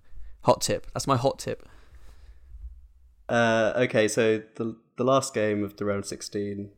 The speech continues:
Speaker 2: is, uh, Portugal against Switzerland. Uh, the, <laughs> the latest score is five one to Portugal.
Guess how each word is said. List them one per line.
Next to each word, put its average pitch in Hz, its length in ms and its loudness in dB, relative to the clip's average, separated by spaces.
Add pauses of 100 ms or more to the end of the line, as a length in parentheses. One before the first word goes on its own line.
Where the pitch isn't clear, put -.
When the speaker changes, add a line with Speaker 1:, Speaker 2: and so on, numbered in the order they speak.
(160)
Speaker 2:
is, 104 480 -4 (160)
uh, 107 300 -6 (140)
Portugal - 420 0
against 104 280 -4
Switzerland. 135 600 -4 (240)
Uh, 110 400 0 (720)
the, 127 80 -2
<laughs> 135 340 4
the 127 80 2
latest 123 400 2
score 113 300 -2
is 107 200 -6
five 107 260 -2
one 101 120 -8
to - 60 -20
Portugal. - 560 -6